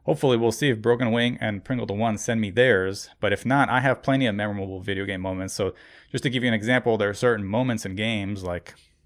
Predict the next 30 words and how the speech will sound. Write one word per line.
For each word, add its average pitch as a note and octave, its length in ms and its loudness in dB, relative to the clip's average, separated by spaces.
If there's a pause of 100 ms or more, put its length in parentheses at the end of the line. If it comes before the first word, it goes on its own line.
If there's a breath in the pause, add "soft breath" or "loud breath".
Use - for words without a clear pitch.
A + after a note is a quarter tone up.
(120)
hey, G2 400 -4
uh, E2 220 -8
whatever, F#2+ 360 -4
in E2 100 -12
King A2+ 200 -6
of G2+ 100 -6
Fighters, G2+ 580 -4 (440 loud breath)
when F#2+ 240 -6
you F#2 140 -8
first G#2 360 -6
meet G#2 200 -4
this G#2 140 -8
boss, F#2+ 640 0
right? F2 320 -8 (160)
And F2+ 460 -8 (500)
well, A#2 240 -2
I'm A2+ 120 0
gonna G#2+ 120 -4
talk A2+ 240 -2
about F#2+ 180 -2
that F#2+ 200 -2
and E2+ 120 -12
why. F2 380 -6
Well, B2+ 80 -2
not C#3 160 4
that A2 120 0
specific F#2+ 340 -10
example, F2+ 360 -8
but, E2+ 140 -10
like, F2+ 180 -8